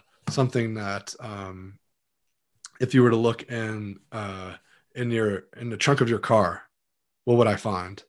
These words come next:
And then you would have to say seven things that you might find in the trunk of your car. And the funny thing is, like, the people that stop and think about what's accurate and what's actually in their car take longer than the people that just have some play and just say ridiculous stuff like,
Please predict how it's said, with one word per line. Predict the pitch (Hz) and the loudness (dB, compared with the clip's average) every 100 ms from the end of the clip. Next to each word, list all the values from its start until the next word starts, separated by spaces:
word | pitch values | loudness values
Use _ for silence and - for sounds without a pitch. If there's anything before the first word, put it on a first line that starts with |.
| _ _ - | _ _ -6
And | 113 | 4
then | 123 | 6
you | 127 127 | 10 10
would | 123 | 10
have | 113 120 | 8 4
to | 117 107 - - | 2 -2 -8 -8
say | - 123 117 | 4 6 6
seven | - - 117 113 | 2 0 0 0
things | 110 123 120 | 2 4 4
that | 107 | 0
you | 107 117 | -2 0
might | 117 | 0
find | - 117 110 | 2 0 0
in | |
the | 107 | -2
trunk | 123 117 | -2 -2
of | 110 | -2
your | |
car. | 101 110 117 156 - - - - - | -2 0 0 0 -6 -20 -20 -20 -6
And | - | 4
the | 151 | 4
funny | 143 202 | 8 8
thing | 226 185 | 8 8
is, | 151 135 | 8 8
like, | 131 120 110 | 8 6 4
the | 127 | 2
people | 175 196 226 196 | 6 8 10 10
that | 120 - - | 8 4 -4
stop | - 123 143 151 | -2 4 4 4
and | 117 | 2
think | 113 131 143 | 4 6 6
about | 123 98 | 4 4
what's | 131 120 | 2 4
accurate | 113 120 151 156 | 2 8 10 10
and | 123 | 8
what's | 131 | 4
actually | 110 123 - 160 | 4 2 6 8
in | |
their | 156 165 | 8 8
car | 165 165 | 8 8
take | 165 160 139 | 8 6 6
longer | 127 147 143 131 113 - - - | 6 6 8 6 4 -2 -10 2
than | 135 | 4
the | |
people | 131 160 143 | 8 8 10
that | 131 | 8
just | 131 - | 6 6
have | 139 | 6
some | 135 120 | 4 2
play | - 135 131 | 4 8 8
and | 120 | 6
just | 117 - | 4 4
say | 127 | 6
ridiculous | 120 117 113 113 107 | 6 4 0 -2 -4
stuff | - 120 135 | 0 2 2
like, | 120 104 | 0 -2